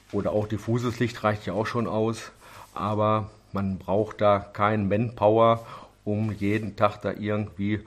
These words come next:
Strom zu produzieren. Die Sonne macht die Arbeit. So, dass wir dann alle zwei Jahre nachgelegt haben mit einer weiteren Anlage, so dass wir heutzutage hier eine Kapazität von zweihundert K W betreiben.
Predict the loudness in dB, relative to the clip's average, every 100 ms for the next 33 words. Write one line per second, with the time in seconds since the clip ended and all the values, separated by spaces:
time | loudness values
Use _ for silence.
0 | -12 -4 2 2 0 -4 -4 -6 -6 -4
1 | -2 -4 -2 0 2 0 -2 -2 -2 -2
2 | -16 -8 -6 -4 -4 -6 -8 -14 -20 -20
3 | -20 -20 -20 -20 _ -8 -2 0 0 2
4 | 2 2 -2 -4 -2 0 2 2 2 4
5 | 4 2 -2 -14 -20 _ -6 0 0 0
6 | -4 -2 -2 -2 -2 0 -2 -4 0 2
7 | 2 2 -6 -4 -2 0 0 0 -4 -8
8 | -20 -20 -20 -12 -6 -6 -6 -8 -6 -6
9 | -6 -8 -8 -4 -4 -2 -4 -6 -10 -18
10 | -20 -20 -16 -12 -8 -8 -8 -8 -6 -4
11 | -4 -4 -6 0 0 0 -4 -6 -2 -4
12 | -4 -14 _ _ _ _ -20 -20 -14 -10
13 | -6 -6 -8